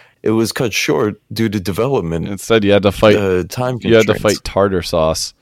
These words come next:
Speaker 1: Fucking Tartar, <sighs> he's a, he's a bitch, but it, that fight lends itself to my,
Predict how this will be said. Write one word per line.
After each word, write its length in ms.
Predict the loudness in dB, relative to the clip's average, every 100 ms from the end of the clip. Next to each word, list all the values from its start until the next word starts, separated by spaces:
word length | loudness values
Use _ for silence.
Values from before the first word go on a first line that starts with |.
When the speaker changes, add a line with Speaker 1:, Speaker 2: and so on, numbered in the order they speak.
| _
Speaker 1:
Fucking 420 | -6 -4 -2 -2
Tartar, 480 | -2 -2 0 -2 -4
<sighs> 260 | -6 -10 -12
he's 200 | -12 -6
a, 200 | -4 -6 -12 -6
he's 200 | -2 0
a 80 | -2
bitch, 480 | -4 -2 -2 -4 -2
but 320 | 0 0 -4 _ _
it, 240 | -2 -2 -4 -10 -6
that 320 | -4 -4 -2
fight 260 | -2 -2
lends 320 | 0 0 0 -6
itself 380 | -4 -4 -4
to 300 | -2 -4 -4 -10 -6
my, 300 | -4 -2